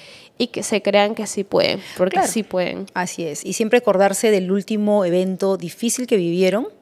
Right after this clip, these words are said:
Speaker 2: y
Speaker 1: ¿Y
Speaker 2: que
Speaker 1: cómo
Speaker 2: pudieron
Speaker 1: saliste?
Speaker 2: superarlo, ¿no? Entonces, lo que venga también se podrá salir adelante. Ok, Liz Mariana, eh, te agradezco, pero antes que te vayas, te voy a entregar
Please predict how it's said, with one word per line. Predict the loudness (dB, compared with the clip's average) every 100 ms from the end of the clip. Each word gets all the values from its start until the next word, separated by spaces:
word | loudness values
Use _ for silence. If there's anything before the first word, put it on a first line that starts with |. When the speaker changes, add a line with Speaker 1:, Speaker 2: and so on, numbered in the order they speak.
| _ _ _ _ -10
Speaker 2:
y |
Speaker 1:
¿Y | -4
Speaker 2:
que |
Speaker 1:
cómo | 0 4
Speaker 2:
pudieron | 4 2
Speaker 1:
saliste? | 2 6
Speaker 2:
superarlo, | 6 4 0 -12 -18 -20 _
¿no? | -4 0 4 4
Entonces, | 2 0 0 2
lo | 2
que | 2
venga | 2 2 2
también | 2 -2
se | -4
podrá | -4 -4 -2 -4 -8 -20 -14
salir | -8 -6 -4
adelante. | -6 -8 -12 -18 -20 -18 -16 -16 -6
Ok, | 0
Liz | 2 2
Mariana, | 4 4 2 -2 -10 -20 -20 -20 -20 -2
eh, | 2 4 4 2 2
te | 4
agradezco, | 6 6 4 4
pero | 4
antes | 2 0
que | 2
te | 4
vayas, | 4 4 2
te | 0
voy | 0 2
a | 0
entregar | 0 0 0 0